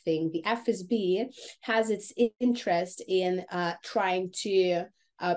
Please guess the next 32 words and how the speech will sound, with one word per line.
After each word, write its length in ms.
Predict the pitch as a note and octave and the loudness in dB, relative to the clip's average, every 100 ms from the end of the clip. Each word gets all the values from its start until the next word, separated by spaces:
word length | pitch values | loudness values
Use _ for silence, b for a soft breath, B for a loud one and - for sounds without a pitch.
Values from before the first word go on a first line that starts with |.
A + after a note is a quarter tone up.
| - | 2
persuade 480 | B3+ A#3+ - A3+ G#3+ | 6 6 8 6 6
people 240 | A#3+ A3+ | 0 0
to 120 | F#3+ | 0
do 60 | F#3+ | 0
things 240 | F#3 F3+ | 0 -2
they 120 | F3+ F3 | 0 4
want 420 | A3+ F#3 F#3 F3+ | 4 4 0 -2
and 140 | F3+ F#3 | -2 -4
obtaining 540 | - - G#3+ G3 F3+ | -2 2 2 2 0
this 160 | F3 - | -2 -2
personal 420 | A3+ G#3 G#3 F3+ | -2 -2 -2 0
data 500 | F#3+ F3+ E3 E3 D#3 - | 2 2 2 -2 -2 -4
to 260 | G3+ F#3 F#3 | 2 2 2
achieve 420 | F3+ - G3 F#3+ | -4 -4 -4 -2
their 260 | F3+ E3+ E3+ | 0 2 2
own 300 | E3 D#3+ D#3+ | 4 2 0
goals. 460 | E3+ D#3+ C#3+ - - B B B B B | 0 -2 -2 -8 -12 B B B B B
And 120 | A3 A#3 | -4 2
for 80 | |
that 200 | B3+ C#4+ | 2 2
matters, 440 | A#3+ A#3 G#3 G3+ G#3 | 4 4 4 2 -2
the 120 | G3 | -4
number 360 | G#3 C4 D4+ B3+ | 2 4 6 6
of 220 | G#3+ - - | 4 0 -4
data 280 | G#3+ A3+ A#3+ | 2 2 0
handovers 960 | - G#3 G#3 F#3+ E3+ E3 E3 F3+ F3+ | -2 -2 0 2 2 4 2 0 -2
been 240 | - F#3+ F#3 | 0 0 0
quite, 420 | G#3+ G3+ G3 F#3+ - | -2 0 0 -2 -4
uh, 180 | F#3 F3 | -4 -4
dramatic, 840 | F#3 F#3 F3+ E3 D#3+ D#3 D#3+ E3 F#3 - | -4 -2 0 -2 -2 -6 -8 -8 -10 -6
uh, 40 | |
uh, 280 | E3+ E3 | -2 -2